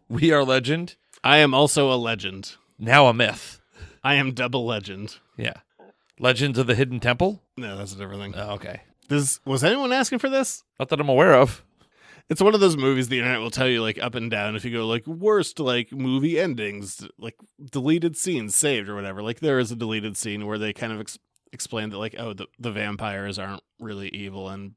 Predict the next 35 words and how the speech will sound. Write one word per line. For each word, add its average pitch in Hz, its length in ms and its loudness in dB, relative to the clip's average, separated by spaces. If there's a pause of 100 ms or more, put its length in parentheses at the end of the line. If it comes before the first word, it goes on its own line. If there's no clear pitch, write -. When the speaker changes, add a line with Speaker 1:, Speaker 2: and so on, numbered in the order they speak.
(140)
Speaker 2:
maybe 104 280 -10
Will 98 200 -12
Smith 98 260 -10
should 107 180 -14
stop 101 320 -10 (120)
killing 101 260 -14
them. 101 240 -12 (720)
But, 127 300 2 (120)
yeah, 226 160 8
he 190 140 0
died. 165 480 4 (360)
Speaker 1:
He 127 160 -14
did. 117 540 -2
Or 113 160 2
did 139 280 4
he? 101 240 -6 (160)
Speaker 2:
And 160 100 2
it 156 60 4
wasn't 240 260 6
that 247 200 4
good. 185 320 8 (180)
The 139 100 -2
movie 214 240 8
was 202 260 8
okay. 196 640 6 (420)
Speaker 1:
Yeah, 156 540 4
it 131 100 0
was 139 240 0
okay. 120 340 2
Speaker 2:
I 98 60 4
feel 175 100 4
like 214 120 2
that 190 120 6
movie 185 280 8
is 165 140 2